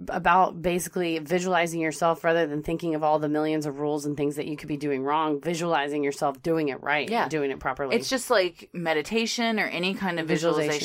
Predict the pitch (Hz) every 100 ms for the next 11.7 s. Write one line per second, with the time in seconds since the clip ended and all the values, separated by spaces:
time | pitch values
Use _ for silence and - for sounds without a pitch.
0 | 165 160 135 - 170 160 160 135 135 147
1 | 185 - - _ - 151 165 151 170 160
2 | 147 143 143 - _ _ 147 135 - 143
3 | - 135 143 139 139 127 120 123 165 170
4 | 127 117 120 - 143 127 131 131 - 127
5 | 151 170 117 160 _ 160 156 147 110 139
6 | 156 165 170 170 160 165 160 185 - -
7 | _ 165 - - - 214 - - - -
8 | 269 - 220 226 196 - 277 - 170 165
9 | 160 160 165 170 165 156 143 135 185 -
10 | 269 269 - 214 214 165 123 170 160 156
11 | - 156 151 147 147 151 -